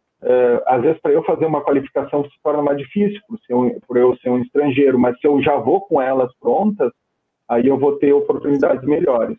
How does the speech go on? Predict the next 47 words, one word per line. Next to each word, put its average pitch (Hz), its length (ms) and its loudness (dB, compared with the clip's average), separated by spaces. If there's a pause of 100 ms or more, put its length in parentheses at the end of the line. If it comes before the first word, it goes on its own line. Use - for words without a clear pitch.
Com 120 140 -10
certeza, 143 420 0
eu 160 120 2
vi 151 240 0
isso 165 180 0
pelos, 156 320 -2 (100)
pelos 147 280 0
alunos 160 340 2
que - 140 -8
foram, 120 360 0 (540)
eh, 110 340 0
que - 120 -14
tiveram 131 340 0
essas 143 220 0
oportunidades, 123 720 -2
que 143 120 -10
estão 147 440 2
hoje 135 240 2
lá, 110 300 0 (360)
né, 123 280 -4
que 120 440 2
eles 123 220 2
dizem 135 220 2
assim, 139 200 -4
"Poxa, 143 360 0
eu 117 60 -2
fiz 147 200 -4
o 143 100 0
curso 143 600 -4 (360)
e 127 60 -12
foi 147 280 0
a 147 40 2
porta 139 380 -2
de 165 100 0
entrada 131 500 0
pra 123 220 0
mim, 123 220 2
assim, 123 320 -4
lá 117 180 2
no, 117 480 0 (240)
na 117 100 -4
onde 120 220 0
eles 123 200 0
estão 123 280 -4
trabalhando", 117 760 0
né? 113 80 -18
Então, 120 480 -2